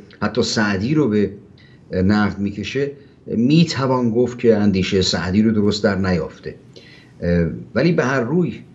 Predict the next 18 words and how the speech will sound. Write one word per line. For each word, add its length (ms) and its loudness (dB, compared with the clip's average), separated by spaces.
در 80 0
این 140 2
جای 260 2
گفتگو 460 0
نیست 340 -2
که 320 4
با، 380 2
با 120 -2
یک، 320 -4
اه، 260 2
دلیری، 680 0
با 140 0
یک 180 -2
دلیری 460 2
به 100 4
راستی 380 -2
با 180 2
این 260 0